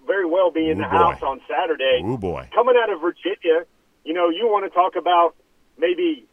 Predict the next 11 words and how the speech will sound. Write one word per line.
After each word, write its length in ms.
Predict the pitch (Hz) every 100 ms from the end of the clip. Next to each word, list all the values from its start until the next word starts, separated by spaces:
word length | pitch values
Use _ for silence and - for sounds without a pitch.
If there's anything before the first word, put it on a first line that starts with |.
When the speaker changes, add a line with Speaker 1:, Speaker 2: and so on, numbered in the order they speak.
| _
Speaker 1:
maybe 280 | 160 240 247
a 60 |
little 240 | 196 214 190
bit 240 | 196 190
of, 180 | 175 160
uh, 360 | 156 147 139 127 - -
a 20 |
little 180 | 208 202
bit 160 | 208
of 80 |
a 60 | 196